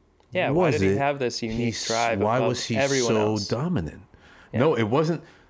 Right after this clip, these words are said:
Speaker 2: like, you knew that there was drive. Like, you knew that there was drive. Like, this is something that everyone always knew. Like, you can't have these things without the drive, right?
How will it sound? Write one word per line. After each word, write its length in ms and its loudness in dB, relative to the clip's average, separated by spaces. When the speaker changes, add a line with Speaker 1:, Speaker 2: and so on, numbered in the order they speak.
Speaker 2:
like, 160 0
you 100 -2
knew 280 0
that 180 0
there 120 2
was 200 0
drive. 760 0
Like, 180 -2
you 120 -2
knew 300 0
that 160 0
there 120 0
was 180 -4
drive. 360 -6
Like, 100 -6
this 140 -10
is 80 -8
something 240 -4
that 160 0
everyone 340 -2
always 220 -2
knew. 140 -2
Like, 120 -4
you 80 -4
can't 240 -8
have 240 -4
these 160 -8
things 180 -6
without 260 -6
the 100 -10
drive, 580 -6
right? 340 -4